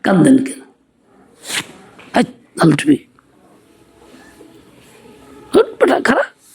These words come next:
বলে, "এই জন্য কান্দি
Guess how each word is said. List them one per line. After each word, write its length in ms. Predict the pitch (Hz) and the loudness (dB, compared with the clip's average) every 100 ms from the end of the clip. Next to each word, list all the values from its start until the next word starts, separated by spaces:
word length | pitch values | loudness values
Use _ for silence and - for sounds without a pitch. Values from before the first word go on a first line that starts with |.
| _ _ _ _ _ _ _ _ - - - - - - - - - - - - - - - - - - - - - - - - - - - - - - - - - - - | _ _ _ _ _ _ _ _ -20 -20 -20 -20 -20 -20 -20 -20 -20 -20 -20 -20 -20 -20 -20 -20 -20 -20 -20 -20 -20 -20 -20 -12 -10 -10 -12 -16 -20 -20 -20 -20 -18 -20 -2
বলে, 160 | 208 220 | 2 4
"এই 80 | 254 | 4
জন্য 340 | 262 277 285 | 6 6 4
কান্দি 680 | 262 247 247 226 185 - - | 6 6 6 4 2 -2 -10